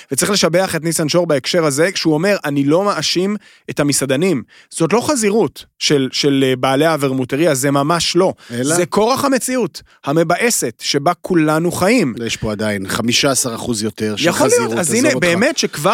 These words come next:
Speaker 1: אתמול
Speaker 2: לא יכול להיות מצב שאתה מגיע למקום כזה ונפרד בכל כך הרבה כסף ולא יוצא שבע.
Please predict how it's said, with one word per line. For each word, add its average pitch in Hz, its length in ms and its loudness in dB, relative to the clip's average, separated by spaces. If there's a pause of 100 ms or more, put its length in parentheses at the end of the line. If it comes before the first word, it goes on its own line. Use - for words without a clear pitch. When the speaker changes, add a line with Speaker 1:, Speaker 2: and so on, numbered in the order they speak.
Speaker 1:
אתמול 120 220 -2
Speaker 2:
לא 185 200 4
יכול 196 220 0
להיות 175 260 0
מצב 170 460 0
שאתה 165 180 0
מגיע 156 260 2
למקום 156 440 0
כזה 147 280 0
ונפרד 156 320 0
בכל 151 120 -2
כך 165 40 0
הרבה 165 160 2
כסף 160 340 -2
ולא 147 160 2
יוצא 156 200 0
שבע. 139 400 0